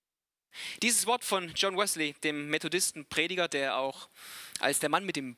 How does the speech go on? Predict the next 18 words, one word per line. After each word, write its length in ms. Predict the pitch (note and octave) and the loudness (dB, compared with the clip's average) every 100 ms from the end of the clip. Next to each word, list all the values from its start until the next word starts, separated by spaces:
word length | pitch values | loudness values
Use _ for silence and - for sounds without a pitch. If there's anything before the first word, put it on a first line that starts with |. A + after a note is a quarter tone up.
| - | -2
Buch 280 | B3 G#3 - | -2 -2 -2
bekannt 360 | C#3 C3+ B2 | -2 -2 -2
war, 240 | C#3+ F3+ D#3+ | -2 -2 -4
weil 120 | B2 | -4
er 80 | C3 | -4
so 100 | C3 | -6
viel 160 | C#3+ | -6
mit 80 | C#3 | -6
der 60 | - | -6
Bibel 180 | F#3 | -4
unterwegs 400 | D3+ C3+ C#3 - | -4 -4 -2 -2
war 100 | C#3 | -4
und 60 | C3+ | -6
gepredigt 420 | C#3 E3 D#3 - | -6 -6 -4 -4
hat, 220 | D3+ - - - - - _ - | -4 -6 -14 -20 -20 -20 _ -4
drängt 300 | D3+ E3+ - | -2 -2 -6
uns 240 | C3 A#2+ | -2 -2
hin 320 | D3 B2+ A#2 | -2 -8 -12